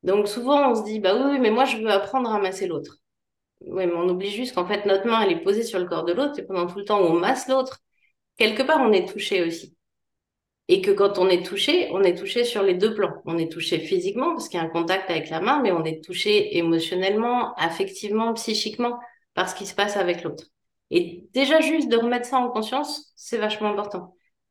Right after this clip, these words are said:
Parce qu'en fait, quand on caresse l'autre, on est aussi en train d'être touché. Quand on attrape l'autre, euh, pour une pénétration, et cetera, on est aussi en train d'être touché.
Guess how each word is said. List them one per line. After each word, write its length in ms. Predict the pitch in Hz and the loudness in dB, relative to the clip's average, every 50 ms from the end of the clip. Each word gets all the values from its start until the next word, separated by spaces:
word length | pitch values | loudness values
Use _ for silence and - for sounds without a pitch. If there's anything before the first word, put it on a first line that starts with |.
| _ _ - | _ _ -4
Parce 180 | 175 175 175 | -2 -2 0
qu'en 140 | - 185 175 | 0 0 0
fait, 180 | 196 220 214 214 | 0 -2 -2 0
quand 180 | 202 190 196 185 | -2 -2 0 0
on 160 | 185 180 180 | 0 -2 -2
caresse 600 | 180 - - 208 190 196 208 202 208 208 - - | -2 -2 0 0 2 2 2 0 0 -2 -4 0
l'autre, 420 | 214 226 285 392 - - - - _ _ _ _ _ _ _ _ _ _ _ _ _ _ _ _ - | 2 2 4 2 0 -4 -10 -16 _ _ _ _ _ _ _ _ _ _ _ _ _ _ _ _ 0
on 140 | 175 190 196 | 4 6 6
est 160 | 202 202 202 | 6 6 4
aussi 420 | - 208 220 214 - - 330 330 | 2 2 2 0 -2 -2 -2 0
en 120 | 320 254 233 | 0 0 0
train 220 | 220 - 214 202 | -2 -4 -6 -4
d'être 240 | 196 190 190 - - | -2 -4 -4 -6 -8
touché. 480 | - 196 - - 170 165 165 - _ _ _ _ _ _ _ _ _ _ _ _ _ _ _ _ _ _ _ _ - | -8 -6 -6 -6 -8 -12 -14 -20 _ _ _ _ _ _ _ _ _ _ _ _ _ _ _ _ _ _ _ _ 0
Quand 240 | 180 185 180 185 202 | 2 2 2 2 2
on 360 | 190 185 185 190 190 196 214 | 2 2 4 6 8 8 8
attrape 500 | 226 233 - - - 233 214 214 - 226 | 8 6 2 0 0 0 0 0 0 -2
l'autre, 460 | 233 233 240 240 233 - - - - - | 0 2 2 2 0 0 -6 -14 -12 -8
euh, 360 | 185 180 175 170 160 156 160 | -4 -4 -2 -2 -2 -4 -6
pour 200 | 165 - 185 180 | -8 -6 -2 0
une 100 | 185 185 | 0 2
pénétration, 640 | 180 180 180 180 175 - - 175 175 - - 220 214 196 | 2 2 0 0 0 0 -4 -6 -6 -4 -2 0 0 0
et 100 | 180 180 | 0 -2
cetera, 420 | - 180 170 196 196 294 294 - | -4 -6 -4 -2 -2 -2 -2 -2
on 160 | - 185 180 185 | 0 4 4 6
est 80 | 180 | 6
aussi 400 | 175 190 196 - - - 330 294 | 6 4 2 -2 -6 -6 -4 -2
en 120 | 240 202 196 | -2 -2 -2
train 180 | - - 190 | -4 -4 -4
d'être 220 | 180 170 165 170 - | -4 -4 -6 -8 -10
touché. 340 | 175 - - - - - | -12 -12 -12 -12 -14 -16